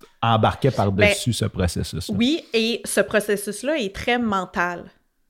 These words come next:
Speaker 2: Tu sais, il est très cartésien. Tu comprends ? De faire confiance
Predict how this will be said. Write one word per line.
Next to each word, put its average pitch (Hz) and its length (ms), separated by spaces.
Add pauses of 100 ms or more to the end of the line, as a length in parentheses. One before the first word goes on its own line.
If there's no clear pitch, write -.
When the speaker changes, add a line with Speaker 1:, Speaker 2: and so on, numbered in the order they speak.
(1300)
Speaker 2:
Tu - 40
sais, 262 100
il 247 40
est 233 80
très 240 240
cartésien. 208 640 (1600)
Tu - 80
comprends ? 208 380 (460)
De 208 200
faire 294 320
confiance 240 1000